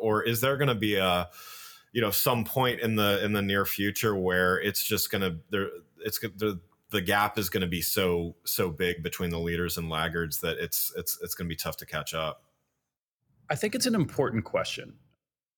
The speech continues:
Speaker 2: And, and the reason I think it's an important question is I think a lot of the people who are laggards, and I've had conversations with many of them, are looking at this as if this is just the next evolution in a long line of changes in,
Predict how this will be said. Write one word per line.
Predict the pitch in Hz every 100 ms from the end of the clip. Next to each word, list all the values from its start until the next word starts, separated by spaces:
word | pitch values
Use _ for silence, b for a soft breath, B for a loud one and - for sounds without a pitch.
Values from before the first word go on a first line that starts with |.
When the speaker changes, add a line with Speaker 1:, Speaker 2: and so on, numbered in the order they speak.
| -
Speaker 2:
And, | 135 127
and | 143
the |
reason | 143 208 214
I |
think | 180 139
it's | 113
an |
important | 107 95 110 104
question | - 107 101
is | 107
I | 110
think | -
a | 170
lot | 135 127 143
of | 185
the | 180
people | - 147 131
who | 113
are | 117
laggards, | 95 95 85 76 80 - -
and |
I've | 87
had | 123 -
conversations | 160 151 131 127 110 107
with | 104 98
many | 98 87
of | 78
them, | 78 73 - b b b b -
are | 131
looking | 120 143 190 226 208
at | 160
this | 135 117 110 - - - - _ -
as | 123
if | 139 -
this | 151
is | 151
just | 127 202 -
the |
next | 139 131 139 - -
evolution | - 104 104 104 147 175 - 90 82 82 85 _ _
in | - 107
a |
long | 98 110 110
line | 101 98 92
of | 85
changes | - 98 98 82 - - - -
in, | 95 87